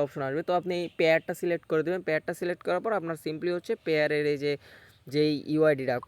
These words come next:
ওকে, ইউআইডিটা এখানে সেন্ড করে দেবেন, দেখবেন আপনার ইউআইডিটা, ই পেমেন্টটা সাকসেস হয়ে যাবে। তারপর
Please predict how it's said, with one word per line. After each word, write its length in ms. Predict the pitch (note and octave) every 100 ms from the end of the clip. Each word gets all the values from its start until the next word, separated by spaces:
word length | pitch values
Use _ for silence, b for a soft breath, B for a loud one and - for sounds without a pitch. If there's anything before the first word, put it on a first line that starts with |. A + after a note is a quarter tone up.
| - F3
ওকে, 140 | F#3 E3
ইউআইডিটা 380 | C#3+ D#3 D#3 D#3+ F3
এখানে 180 | F3+ F3
সেন্ড 160 | F3 E3 F#3
করে 120 | F#3+
দেবেন, 160 | A3+ B3+ G#3
দেখবেন 240 | E3+ F3 E3
আপনার 180 | D#3+ D#3+
ইউআইডিটা, 340 | D3 D3 C#3+ D3 -
ই 40 | E3+ C#3+ -
পেমেন্টটা 320 | D#3 D#3 D#3 C#3+
সাকসেস 300 | D3+ - D#3
হয়ে 120 | D3 C#3
যাবে। 180 | D3 A3+ - B B B _
তারপর 280 | F#3+ F3 F#3+